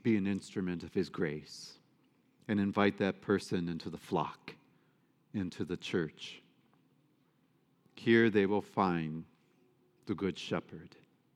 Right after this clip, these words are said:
Jesus is the head of this church. He is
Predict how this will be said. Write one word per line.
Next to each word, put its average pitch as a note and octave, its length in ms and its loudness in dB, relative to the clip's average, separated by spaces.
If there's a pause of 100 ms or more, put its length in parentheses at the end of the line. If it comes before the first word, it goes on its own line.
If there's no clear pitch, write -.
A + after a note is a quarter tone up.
(4000)
Jesus G2 760 -2 (580)
is G#2+ 120 0
the A2+ 100 -2
head F#2 260 -2
of D#2+ 100 -6
this E2+ 220 -10
church. - 500 -10 (1300)
He B2 320 2
is F2+ 340 2